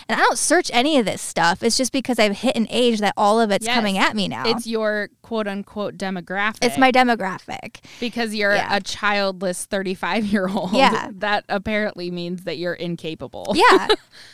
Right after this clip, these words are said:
Speaker 1: And I mean, that kind of, I don't, I don't, wouldn't say it hurts me, but it frustrates me because, um,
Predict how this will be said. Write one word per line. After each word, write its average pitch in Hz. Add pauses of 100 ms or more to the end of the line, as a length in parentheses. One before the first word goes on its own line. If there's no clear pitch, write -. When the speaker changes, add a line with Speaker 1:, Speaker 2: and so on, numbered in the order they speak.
(120)
Speaker 1:
And 302
I 359
mean, 370
that 359
kind 339
of, 370
I 285
don't, 330
I 285
don't, 311
wouldn't 320
say 269
it -
hurts -
me, 202
but 220
it 226
frustrates -
me 185 (420)
because, 240 (140)
um, 214